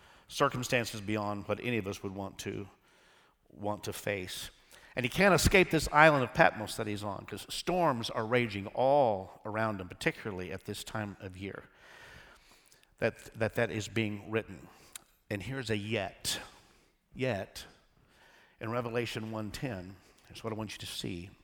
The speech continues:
When he was about to be given direction to write to the seven churches, he says this, "You know," verse ten, "it was the Lord's day,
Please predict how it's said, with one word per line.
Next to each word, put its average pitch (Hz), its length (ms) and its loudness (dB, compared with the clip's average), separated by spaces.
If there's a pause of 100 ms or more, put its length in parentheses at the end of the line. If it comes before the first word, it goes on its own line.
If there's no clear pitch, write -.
(1040)
When 120 120 -6
he 120 100 0
was 127 140 2
about 127 280 8
to 135 60 -2
be 120 120 4
given 117 280 2
direction 110 560 -2
to 110 200 -4
write 113 320 2
to 113 80 -8
the 104 80 -6
seven 107 340 -2
churches, 101 540 -6 (400)
he 135 120 -4
says 110 340 -2
this, - 440 -4 (640)
"You 202 120 0
know," 277 240 0 (1500)
verse 147 180 -14
ten, - 340 -14 (720)
"it 262 80 -2
was 277 100 0
the 247 80 0
Lord's 226 380 0
day, - 340 -10